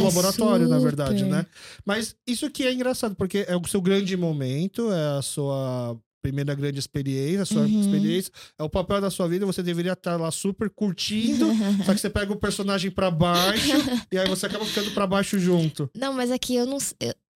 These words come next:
Speaker 2: Como é a minha primeira vez, eu também não sabia dividir direito, sabe? Eu acho que eu aprendi muito com essa série, porque foi uma carga muito grande de uma vez, e eu não sabia separar a vida pessoal com o trabalho, misturava tudo, f-,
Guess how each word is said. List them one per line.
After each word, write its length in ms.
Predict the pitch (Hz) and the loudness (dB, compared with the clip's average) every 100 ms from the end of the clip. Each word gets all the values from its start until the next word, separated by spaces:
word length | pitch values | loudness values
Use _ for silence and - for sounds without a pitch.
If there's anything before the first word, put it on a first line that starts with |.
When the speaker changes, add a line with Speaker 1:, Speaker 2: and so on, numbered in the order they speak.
| - | -8
Speaker 2:
Como 160 | 277 | -6
é 40 | 277 | -2
a 40 | |
minha 140 | 233 202 | -2 -4
primeira 380 | 202 190 190 185 | -2 -2 0 -2
vez, 220 | 208 220 | -2 -2
eu 80 | 214 | -4
também 240 | 220 220 | -4 -4
não 60 | 220 | -4
sabia 300 | 233 214 208 | -4 -2 -2
dividir 460 | 196 185 180 180 180 | -2 -4 -4 -4 -4
direito, 440 | 180 175 170 - | -2 -4 -4 -6
sabe? 400 | - 190 208 190 _ | -6 -6 -6 -10 _
Eu 100 | 190 | -2
acho 100 | 196 | -2
que 80 | 214 | -2
eu 40 | |
aprendi 380 | 208 214 214 214 | 0 0 0 0
muito 440 | 247 233 220 202 - | -2 0 0 -2 -4
com 100 | 185 | -4
essa 140 | 190 | -2
série, 360 | 180 180 175 170 _ _ _ - | -2 -2 -4 -6 _ _ _ -6
porque 420 | 190 208 202 202 | -2 0 0 0
foi 180 | - 214 | 0 0
uma 160 | 208 208 | 0 -2
carga 280 | 208 208 | -4 -2
muito 240 | 208 226 262 | -2 -2 -4
grande 360 | 214 196 208 214 | -2 0 0 -2
de 80 | 196 | 0
uma 160 | 190 | 0
vez, 480 | 180 175 214 262 - _ _ _ | 0 -2 -2 -4 -10 _ _ _
e 120 | 208 202 | 0 2
eu 80 | 208 | 2
não 100 | 214 | 0
sabia 300 | 226 202 202 | -2 0 0
separar 320 | 214 - 202 | 0 -2 -2
a 20 | |
vida 200 | 190 190 196 | -2 -2 -2
pessoal 440 | 196 - 180 175 | -2 -2 -2 -4
com 380 | - 180 175 170 | -2 -2 -2 -4
o 60 | |
trabalho, 760 | 175 180 175 175 190 240 254 285 - _ _ _ _ - | -4 -4 -4 -4 -4 -4 -4 -6 -8 _ _ _ _ -6
misturava 440 | 196 - 220 262 | -4 -2 -4 -6
tudo, 360 | - 220 233 | -4 -2 0
f-, 100 | 247 | -2